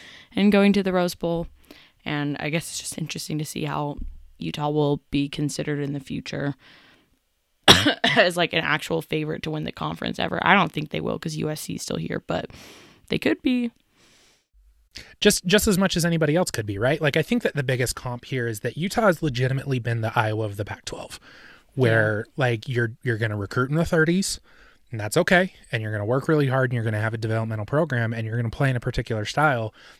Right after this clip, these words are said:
Speaker 2: that teams are going to hate playing you. And you're gonna get somebody. And it doesn't matter if you're a four-win team or a ten-win team, you're gonna be able to beat a random Ohio State or something like that.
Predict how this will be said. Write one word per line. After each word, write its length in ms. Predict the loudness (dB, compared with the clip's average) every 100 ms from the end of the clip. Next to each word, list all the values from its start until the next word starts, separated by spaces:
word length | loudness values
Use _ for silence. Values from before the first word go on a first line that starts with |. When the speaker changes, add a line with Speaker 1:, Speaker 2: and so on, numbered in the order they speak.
| -14
Speaker 2:
that 140 | -8
teams 340 | -2 0 0 -2
are 140 | -2
going 360 | -2 -2 -2 -4
to 220 | -6 -8
hate 680 | -10 -20 -2 0 0 -2 -6 -6
playing 340 | 0 0 0 -4
you. 220 | -6 -8 -10 -20 -20 -20 2
And 180 | 4 6
you're 100 | 2
gonna 300 | 4 2 4
get 220 | 2 2
somebody. 480 | 0 -6 -6 -6 -8 -6
And 80 | -4
it 80 | 0
doesn't 220 | 2 2
matter 220 | 2 2
if 80 | 2
you're 100 | 0
a 40 | 0
four-win 380 | 2 2 2
team 240 | 0 -2 -2
or 60 |
a 40 | -2
ten-win 380 | 0 0 0 -2
team, 360 | -4 -4 -4 -8 -14 -20 -20 _ _ -2
you're 180 | 0 2
gonna 220 | 4 4
be 200 | 4 4
able 280 | 4 2 0
to 460 | 0 2 2 2
beat 300 | 0 0 0 -2
a 160 | -2
random 360 | 2 2 2 0
Ohio 340 | 2 2 0
State 340 | -2 -4 -4 -4
or 60 | -4
something 320 | -4 -4 -6
like 180 | -8 -2
that. 340 | 2 2 0